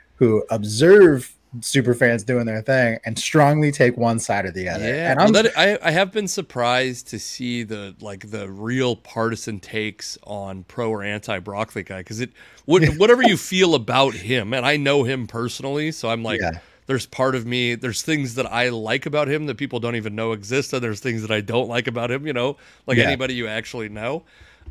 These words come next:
Speaker 2: Um, but I would say, like, he, what he's doing is so harmless that it's like, I don't understand why anyone would have a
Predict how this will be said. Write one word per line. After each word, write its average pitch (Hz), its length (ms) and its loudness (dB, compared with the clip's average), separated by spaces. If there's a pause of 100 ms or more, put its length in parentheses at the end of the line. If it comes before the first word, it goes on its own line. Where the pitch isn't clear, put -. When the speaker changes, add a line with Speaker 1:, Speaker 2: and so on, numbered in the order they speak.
Speaker 2:
Um, 110 500 -2 (180)
but 139 100 -4
I 143 80 2
would 131 160 -4
say, 131 320 0
like, 110 460 -8 (560)
he, - 240 -18
what 180 220 2
he's 120 260 0
doing 120 440 2
is 95 140 -6
so 123 240 -2
harmless 107 520 -6
that 104 160 -10
it's 95 160 -14
like, 98 180 -10
I 107 60 -10
don't 107 160 -8
understand 104 580 -10
why 98 260 -10
anyone 104 300 -8
would 101 80 -10
have 101 160 -10
a 92 100 -12